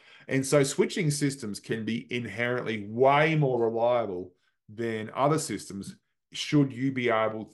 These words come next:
should you, um, be able to have components that last a lot longer in standby. One of the things you need to be careful with is that a switching system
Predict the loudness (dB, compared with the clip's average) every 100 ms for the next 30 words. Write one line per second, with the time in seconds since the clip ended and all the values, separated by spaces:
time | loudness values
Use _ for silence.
0 | -16 -4 0 0 -4 -6 -4 -4 -4 -4
1 | -6 -10 -12 -16 -18 -10 -4 -2 -2 -6
2 | -10 -12 -12 -8 -8 -8 -12 -18 _ _
3 | -12 -8 -4 -4 -6 -4 -4 -2 -6 -4
4 | -6 -8 -10 -10 -8 -6 -4 -4 -8 _
5 | -20 -20 _ -4 0 0 0 -4 -4 -6
6 | -8 -10 0 0 0 -4 -12 -10 -12 -8
7 | -6 -6 -6 -8 -10 -10 -10 -8 -10